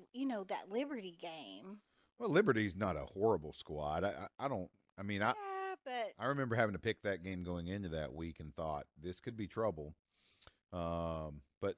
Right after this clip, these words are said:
Speaker 2: also Liberty coming into an S E C stadium and pulling out the win, it just doesn't happen.
Speaker 1: Yeah.
Speaker 2: So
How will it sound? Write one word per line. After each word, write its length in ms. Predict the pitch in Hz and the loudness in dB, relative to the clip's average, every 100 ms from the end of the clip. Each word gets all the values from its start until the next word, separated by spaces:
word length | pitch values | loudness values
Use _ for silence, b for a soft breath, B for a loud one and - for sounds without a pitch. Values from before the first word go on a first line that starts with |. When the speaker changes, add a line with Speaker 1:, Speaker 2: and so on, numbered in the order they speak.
| - | -2
Speaker 2:
also 320 | 90 98 107 | 0 2 2
Liberty 340 | 90 92 87 85 | 0 0 0 -4
coming 320 | 98 87 85 | -4 -4 -4
into 300 | 95 101 95 | -4 -4 -2
an 80 | 92 | -2
S 200 | 90 - | -2 -4
E 40 | 87 | -8
C 180 | 90 | -8
stadium 420 | 82 87 80 80 73 | -6 -6 -4 -4 -8
and 120 | 71 | -10
pulling 260 | 85 76 | -8 -8
out 120 | 73 55 | -8 -10
the 80 | |
win, 220 | 73 85 73 | -8 -6 -8
it 100 | 64 | -12
just 180 | 67 - _ - | -16 -20 _ -14
doesn't 280 | 67 64 | -14 -12
happen. 300 | 87 80 65 64 | -10 -10 -12 -14
Speaker 1:
Yeah. 100 | - | -10
Speaker 2:
So 220 | 98 87 | -8 -8